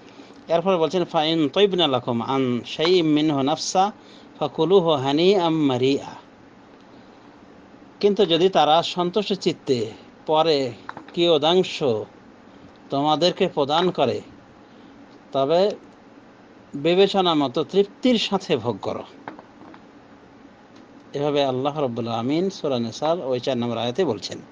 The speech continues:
তো কি বলছেন? "ফাইন তৈবনা লাকুম আন শাইইম মিনহু নাফসা", যদি নিজের মনে, মন থেকে, মানে প্রফুল্ল চিত্তে, সন্তুষ্ট চিত্তে যদি মাফ করে দেয় কিছু অংশ,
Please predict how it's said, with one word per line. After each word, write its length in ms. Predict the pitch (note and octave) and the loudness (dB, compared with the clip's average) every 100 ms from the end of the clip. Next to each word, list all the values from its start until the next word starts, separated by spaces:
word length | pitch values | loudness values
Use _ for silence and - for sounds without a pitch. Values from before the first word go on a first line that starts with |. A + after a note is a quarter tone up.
| - - - - - | -20 -20 -20 -20 -18
তো 60 | - | -6
কি 120 | G3 | 0
বলছেন? 280 | G3 F#3+ G#3 | 2 2 -2
"ফাইন 320 | F#3+ F3 E3+ | 0 0 0
তৈবনা 300 | D#3+ A3 G#3 | 2 2 2
লাকুম 260 | F3+ F3+ G#3 | 0 0 0
আন 100 | D3+ | 0
শাইইম 280 | - F3 G#3 | 0 0 0
মিনহু 200 | F#3 D#3 | 0 -2
নাফসা", 320 | A2 - A#2 | -4 -8 -10
যদি 320 | C#3+ E3 A3+ - - - - - - - - | -4 0 0 -2 -16 -20 -20 -20 -20 -18 -4
নিজের 440 | C#3 D#3+ G3+ A3 | -2 4 4 4
মনে, 460 | F#3+ E3+ F3 G3+ G#3+ | 4 2 4 2 2
মন 400 | D#3+ D3 F3 G3 | 0 2 4 2
থেকে, 420 | - D#3+ C3+ G#2+ - - - - - - - - - | 0 -4 -2 -6 -8 -20 -20 -20 -20 -20 -20 -20 -14
মানে 180 | B2+ C3 | -6 -4
প্রফুল্ল 480 | D3+ F3+ A#3+ G#3+ G3+ | -2 -2 0 0 0
চিত্তে, 400 | - - - A#2+ | 0 -6 -4 -6
সন্তুষ্ট 460 | - D3+ E3+ F#3 | -2 -4 -2 -4
চিত্তে 420 | D3+ - D3+ - F#3+ | -4 -4 -2 2 2
যদি 400 | C#3+ B2+ F3 A3 | 2 2 4 4
মাফ 300 | F#3+ C#3 - | 2 -2 -2
করে 220 | C#3 A2+ | -4 -2
দেয় 240 | G#2 G2 - - - - - - - - | -6 -10 -14 -16 -14 -14 -14 -20 -20 -4
কিছু 260 | A3 - | -2 2
অংশ, 360 | F#3 C#3 A#2+ - | 2 2 -2 -6